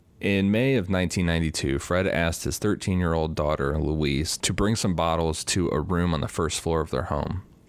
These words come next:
Rose was not present in the home at the time. Shortly after, the girl's siblings heard her scream, quote, "No, don't."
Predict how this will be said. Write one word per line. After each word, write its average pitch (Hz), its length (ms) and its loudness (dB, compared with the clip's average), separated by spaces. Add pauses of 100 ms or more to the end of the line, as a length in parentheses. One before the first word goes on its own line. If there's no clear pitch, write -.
(120)
Rose 92 320 2
was 82 120 0
not 110 220 0
present 92 460 0
in 82 80 0
the 80 80 0
home 80 200 0
at - 120 -4
the 64 60 -6
time. 69 560 -4 (340)
Shortly 120 580 2
after, 82 480 0
the 82 80 0
girl's 78 340 0
siblings 107 500 0
heard 107 280 0
her 107 140 0
scream, 85 400 0
quote, 78 420 -2
"No, 90 340 2
don't." 71 460 -2